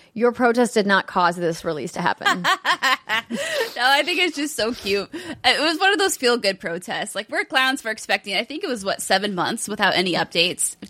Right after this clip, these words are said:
Speaker 2: to Red Dead Online, which is pretty crazy. But here you go. It's happening. Now you can take off those
Speaker 1: Yep.
Speaker 2: clown costumes and go back to being a cowboy or cowgirl. Tipping
Speaker 1: Exactly.
Speaker 2: cows.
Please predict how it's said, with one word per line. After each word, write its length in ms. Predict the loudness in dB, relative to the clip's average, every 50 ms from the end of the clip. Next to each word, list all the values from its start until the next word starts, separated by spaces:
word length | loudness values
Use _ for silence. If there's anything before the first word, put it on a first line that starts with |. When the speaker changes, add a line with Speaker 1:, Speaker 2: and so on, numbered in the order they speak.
| -10 -8
Speaker 2:
to 200 | -6 -4 -4 0
Red 180 | 2 2 2 2
Dead 140 | 2 -2 -2
Online, 320 | -2 0 0 0 0 0
which 120 | -4 -6
is 120 | -6 -6 -6 -8 _ _
pretty 220 | -4 -2 0 0 0
crazy. 520 | 2 4 4 4 4 4 0 -2 -4 -4 -8 -12 -20 -20 -20 _ _ _ _ _ _ _
But 180 | -6 -6 -6
here 160 | -4 -4 -4 -4
you 160 | -4 -4 -2
go. 220 | 0 2 2 2 2
It's 100 | 0 2
happening. 580 | 2 4 4 2 0 -4 -6 -8 -8 -10 -12 -14 _ -2
Now 100 | 0 2
you 80 | 2 0
can 80 | -2
take 220 | -4 -4 -2 0 2
off 180 | 0 2 2
those 100 | 4 4
Speaker 1:
Yep. 180 | 4 4 2 0
Speaker 2:
clown 480 | 0 2 2 4 4 2 0 -2 -4 -4 -8 -12 -20 -20 _
costumes 600 | -2 0 2 2 2 0 -6 -6 -4 -4 -4 -6
and 100 | -8 -8
go 140 | -6 -4 -2
back 180 | 0 0 0 -2
to 60 | -4
being 200 | -10 -8 -6 -6
a 40 | -6
cowboy 440 | -2 0 0 0 0 0 -2 -2 0
or 100 | 0 -2
cowgirl. 540 | -2 -4 -4 -4 -4 -6 -6 -6 -8 -10 -12 _ _ _ _ _ _ _ _ _ _ _ _ _ -8
Tipping 220 | -8 -4 0 0 2
Speaker 1:
Exactly. 460 | 4 6 6 6 6 6 4 4 4
Speaker 2:
cows. 100 | 2 0